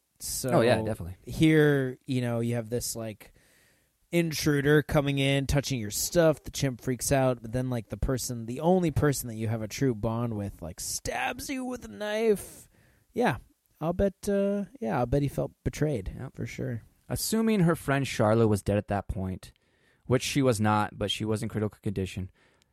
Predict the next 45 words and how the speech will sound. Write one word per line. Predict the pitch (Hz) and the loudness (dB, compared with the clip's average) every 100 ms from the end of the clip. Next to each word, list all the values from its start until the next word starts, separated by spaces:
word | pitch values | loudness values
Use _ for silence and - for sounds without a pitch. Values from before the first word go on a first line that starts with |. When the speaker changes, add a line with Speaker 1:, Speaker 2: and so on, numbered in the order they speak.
| _ _ | _ _
Speaker 2:
Sandra | - 135 165 185 | -2 2 6 6
would | 151 104 | 6 6
run | 127 160 | 2 2
out | 131 139 147 | 0 -2 0
to | 127 | -4
Charla's | - 120 127 | 0 2 2
car | - - 117 | -2 0 2
and | 123 104 101 | 2 0 0
lock | 117 123 | 0 0
herself | 123 - 113 110 | -6 -4 -4 -4
inside. | 104 95 - 98 90 87 - _ | -4 -6 -6 -6 -6 -10 -18 _
It | 123 | -4
is | 131 110 | -4 0
there | 123 131 | 2 4
that | 131 | 2
she | - 117 | 0 -2
would | 107 | -4
call | - 120 | 2 4
nine | 123 117 139 | 4 2 0
one | 147 107 | -2 -2
one, | 98 98 98 _ _ - | -2 -4 -6 _ _ -10
as | 104 | -8
the | 104 | -6
chimp's | - 143 - | -2 -2 -2
screams | - 120 131 147 | -4 -2 0 0
and | - 110 | -2 -4
hollers | - 110 101 98 | 0 0 0 -2
could | - 151 | -6 -4
be | 160 | -2
heard | 117 107 101 - | -2 -2 -4 -6
in | 104 104 | -8 -6
the | 104 | -4
background. | 120 123 92 90 - - _ _ _ _ - | -2 -2 -4 -10 -14 -20 _ _ _ _ -8
What | 127 156 | -4 -2
follows | - 123 110 104 113 - _ - | 2 4 4 2 0 -10 _ -4
is | 151 127 | -2 2
that | 123 110 | 2 2
nine | 113 113 113 | 2 2 2
one | 127 | 2
one | 123 135 | 0 -2
call | - 101 101 | 2 4 4
made | 95 104 107 | 2 -2 0
by | 101 101 | 0 -2
Sandra | - 98 95 101 107 | -2 -4 -2 0 2
Herold. | 139 127 73 | 2 2 0